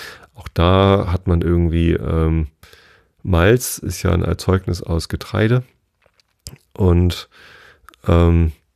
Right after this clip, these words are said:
dann braucht man aber für Bier noch Hopfen dazu. Ansonsten ist es ja auch nur Malz, also Getreideprodukt, äh, und Wasser. Salz kommt da, glaub ich, nicht ran. So, und dann eben, dann kommt da noch Hopfen.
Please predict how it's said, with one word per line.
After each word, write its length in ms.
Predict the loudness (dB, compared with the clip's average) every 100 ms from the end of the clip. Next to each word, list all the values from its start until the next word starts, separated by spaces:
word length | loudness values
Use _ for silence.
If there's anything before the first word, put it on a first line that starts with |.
| _
dann 180 | -6 -4
braucht 220 | -4 -4
man 120 | -2 0
aber 200 | -2 -2
für 200 | -2 -2
Bier 240 | 0 2
noch 220 | 2 0
Hopfen 320 | -4 -4 -4
dazu. 280 | -4 -6 -6
Ansonsten 340 | -4 -4 -4 -6
ist 120 | -4
es 120 | -4
ja 80 | -2
auch 120 | -2
nur 260 | 0 0 -4
Malz, 560 | -6 -2 0 -2 -6 -10
also 180 | -8 -8
Getreideprodukt, 840 | -8 -4 0 0 0 0 0 -2 -14 -20 -20 -20 -20 -20 _ -4
äh, 80 | 2
und 300 | 2 2 0
Wasser. 420 | 0 0 0 0 -6 _ _ _ _ _ _
Salz 280 | -4 -2 -2
kommt 160 | -6 -4
da, 40 |
glaub 140 | -2
ich, 80 | 0
nicht 180 | -2 -2
ran. 100 | -6 -6 -20 -16 -16 -16 -20 -6
So, 160 | -2
und 180 | -2 0
dann 160 | 0 2
eben, 240 | 0 2
dann 240 | 0 -2
kommt 200 | -2 -2
da 60 | 0
noch 140 | 0
Hopfen. 320 | -2 0 -2